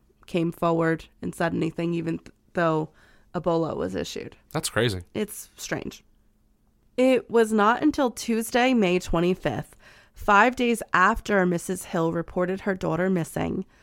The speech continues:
Speaker 1: that the Akron Police Department went public with their investigation. During their press conference, which was broadcasted on all major news channels in the city,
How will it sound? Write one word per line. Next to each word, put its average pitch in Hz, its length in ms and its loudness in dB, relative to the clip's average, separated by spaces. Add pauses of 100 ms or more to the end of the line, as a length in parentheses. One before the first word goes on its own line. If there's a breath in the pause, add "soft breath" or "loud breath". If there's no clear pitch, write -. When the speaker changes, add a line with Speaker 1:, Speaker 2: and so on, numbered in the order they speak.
(220 soft breath)
Speaker 1:
that 220 140 -2
the 247 160 -4
Akron 302 460 4
Police 190 400 -2
Department 170 560 -2
went - 220 -2
public 208 460 -2
with 196 140 -4
their 170 140 2
investigation. 160 920 -4 (640)
During 269 300 6
their 330 140 4
press 208 340 2
conference, 156 720 -2
which 175 180 -4
was 170 120 -4
broadcasted 160 880 -2
on - 240 -4
all 185 200 2
major 185 340 2
news 165 260 2
channels 170 420 -2
in 185 80 0
the 190 80 0
city, 160 460 -6